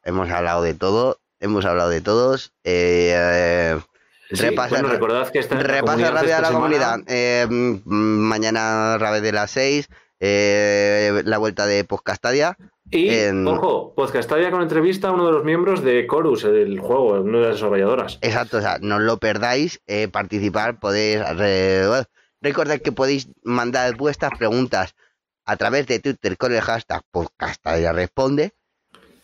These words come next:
Speaker 1: Y, y en serio, o sea, no os lo perdáis ni la rave de las seis, porque vendrán mogollón de noticias interesantes.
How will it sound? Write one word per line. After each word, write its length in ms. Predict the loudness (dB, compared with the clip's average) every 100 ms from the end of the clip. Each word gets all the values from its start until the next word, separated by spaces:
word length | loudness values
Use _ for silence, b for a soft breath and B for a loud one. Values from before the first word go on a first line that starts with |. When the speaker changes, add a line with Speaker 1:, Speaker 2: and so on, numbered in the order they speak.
| -2
Speaker 1:
Y, 640 | 2 4 2 2 2 0 0
y 160 | 0 0
en 80 |
serio, 320 | 0 0 2 0
o 20 |
sea, 160 | -2
no 200 | -2 -2
os 60 | 0
lo 140 | 0 0
perdáis 400 | -2 0 0 2
ni 280 | 2 0
la 200 | 0 0
rave 240 | 0 0 0
de 80 | -2
las 140 | -2
seis, 160 | -2 -2
porque 320 | -4 -4 -2
vendrán 520 | 0 0 0 0 0 0
mogollón 540 | 0 0 0 0 0
de 140 | 0
noticias 580 | 0 -2 -4 -6 -4 -2
interesantes. 880 | 0 -2 0 -2 0 -2 0 0